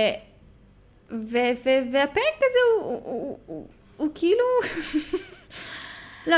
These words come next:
Speaker 2: יש
Speaker 1: הוא לא... לא, הוא לא היה קל לעיכול. <laughs>
Speaker 2: לא, הוא לא היה קל לעיכול. גם תכף נדבר על החלק ה-, על החלק השני שלו, על העלילה השנייה שלו, וכמה שהיא גם לא הייתה קלה לעיכול.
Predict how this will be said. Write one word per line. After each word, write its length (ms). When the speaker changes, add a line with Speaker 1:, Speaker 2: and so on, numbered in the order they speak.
Speaker 2:
יש 460
Speaker 1:
הוא 180
לא... 100
לא, 320
הוא 160
לא 60
היה 80
קל 320
לעיכול. 560
<laughs> 200
Speaker 2:
לא, 60
הוא 180
לא 120
היה 220
קל 200
לעיכול. 440
גם 140
תכף 280
נדבר 320
על 180
החלק 380
ה-, 420
על 60
החלק 340
השני 340
שלו, 220
על 160
העלילה 420
השנייה 380
שלו, 280
וכמה 340
שהיא 320
גם 200
לא 60
הייתה 240
קלה 300
לעיכול. 480